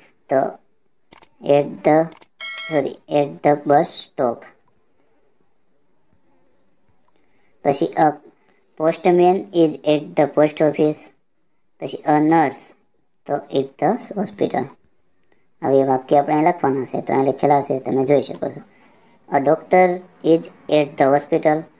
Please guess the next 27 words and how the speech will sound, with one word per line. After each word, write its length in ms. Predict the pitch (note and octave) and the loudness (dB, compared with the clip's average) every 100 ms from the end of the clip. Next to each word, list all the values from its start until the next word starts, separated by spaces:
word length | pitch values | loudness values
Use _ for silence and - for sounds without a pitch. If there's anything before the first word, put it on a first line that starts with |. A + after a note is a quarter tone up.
| _ _ - | _ _ -6
A 120 | - C#3 | -4 0
teacher 480 | D3+ D3 - F3 E3+ - _ _ _ _ - | 0 0 2 2 2 -4 _ _ _ _ -6
is 200 | D#3+ D#3+ F3 _ - | -4 -4 -6 _ -2
at 180 | C#3+ C#3+ - | -2 -4 -2
the 120 | C#3 | -2
school. 420 | C3+ - D#3+ D#3 D3+ _ _ _ - | -4 -8 -2 -2 -4 _ _ _ -6
A 80 | C3+ | -6
farmer 500 | - C#3+ D#3+ E3+ E3+ - | -2 0 2 2 2 2
is 180 | D3 D3 - | 0 0 -2
at 180 | C#3+ C#3 - | -2 -2 -2
the 100 | C3 | -4
farm. 380 | - D#3 D#3 E3 - _ - _ - | -2 -2 -2 -2 -8 _ -20 _ -8
A 80 | |
policeman 640 | B2+ C#3+ D3+ D#3+ F3 D#3+ F3 - | -4 0 0 0 0 0 0 -2
is 180 | D3 D3 D3 - | -2 -2 -2 -4
at 180 | C#3+ C#3 - | -2 -2 -6
the 100 | C#3+ | -10
police 340 | B2+ C#3 D3+ - | -2 0 0 -2
station. 340 | D3+ D3 D3+ D3+ D3 - _ _ _ _ | -2 0 0 -2 -6 -18 _ _ _ _
A 140 | - C#3+ | -4 0
manager 500 | C#3 C#3+ D#3+ D#3+ E3+ - - | 2 4 2 4 2 0 0
is 200 | D3 D3 - - | 0 0 -6 -2
at 160 | - C#3 - | -2 -2 -8
the 140 | C#3 A#2+ | -8 -4
bank. 460 | C#3+ D3+ D#3 - - - | 0 0 -2 -6 -20 -6
A 100 | C3 | -4
conductor 560 | - C#3+ D3+ D#3 E3 | 0 2 2 2 2